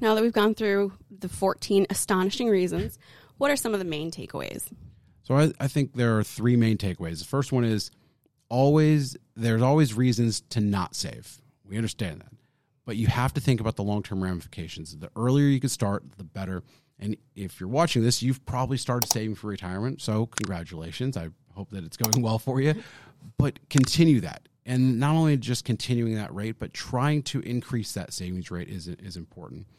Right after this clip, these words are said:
Speaker 2: Um, talked about planning and starting earlier, but making sure that if you haven't started, if you're watching this, you haven't started saving, start now. Just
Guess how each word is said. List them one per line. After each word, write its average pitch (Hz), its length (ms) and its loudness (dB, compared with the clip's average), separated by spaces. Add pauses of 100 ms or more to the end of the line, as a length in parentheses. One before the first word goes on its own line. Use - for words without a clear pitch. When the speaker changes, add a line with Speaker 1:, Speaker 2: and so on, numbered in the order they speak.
(420)
Speaker 2:
Um, 80 400 -8 (320)
talked 113 180 -6
about 117 200 -4
planning 123 440 2
and 101 120 -6
starting 110 420 0
earlier, 120 400 0 (720)
but 113 180 -6 (320)
making 143 320 0
sure 131 260 2
that 113 260 0 (400)
if 110 240 -6
you 101 140 -2
haven't 160 380 -2
started, 117 440 -6 (100)
if - 100 -20
you're 87 100 -10
watching 95 240 -4
this, - 140 -6
you 95 60 -6
haven't 127 180 0
started 87 240 -8
saving, 90 380 -8 (240)
start 135 320 -2
now. 110 220 -8 (280)
Just - 240 -12